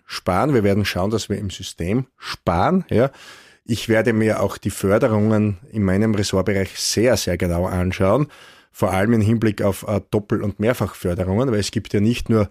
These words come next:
die Doppelförderung, dass du jetzt für ein und dasselbe Projekt vom Land, vom Bund und von der E U und vielleicht noch von einer Gemeinde Geld kriegst, ja, was unterm Strich alles öffentliches Geld ist, ja. Es gibt auch die,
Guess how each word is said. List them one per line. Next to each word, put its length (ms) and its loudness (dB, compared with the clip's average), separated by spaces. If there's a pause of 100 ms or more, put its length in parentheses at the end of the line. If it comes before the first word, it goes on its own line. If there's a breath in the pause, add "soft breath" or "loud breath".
(160)
die 80 -2
Doppelförderung, 680 2
dass 180 -2
du 100 -2
jetzt 300 -2
für 180 -4
ein 160 2
und 160 0
dasselbe 400 -2
Projekt 420 0
vom 200 -2
Land, 400 -2
vom 220 -2
Bund 280 2
und 160 2
von 140 0
der 100 2
E 80 4
U 140 6
und 80 2
vielleicht 260 0
noch 120 0
von 100 0
einer 100 4
Gemeinde 380 0
Geld 300 0
kriegst, 300 0
ja, 140 2 (440 soft breath)
was 240 2
unterm 300 2
Strich 340 0
alles 280 0
öffentliches 540 0
Geld 260 0
ist, 160 2
ja. 160 4 (600 loud breath)
Es 280 0
gibt 260 0
auch 140 0
die, 500 4